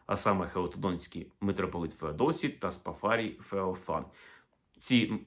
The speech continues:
посли від імператора Візантії Феофіла бу-, приїхали до франкського імператора Людовика Першого. І що йдеться далі? З послами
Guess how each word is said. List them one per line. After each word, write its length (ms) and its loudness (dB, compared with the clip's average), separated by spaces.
посли 380 4
від 340 4
імператора 560 2
Візантії 480 -4
Феофіла 720 2
бу-, 240 4
приїхали 540 2
до 400 4
франкського 680 4
імператора 800 6
Людовика 760 6
Першого. 720 0
І 280 6
що 500 6
йдеться 640 6
далі? 440 0
З 120 -4
послами 920 12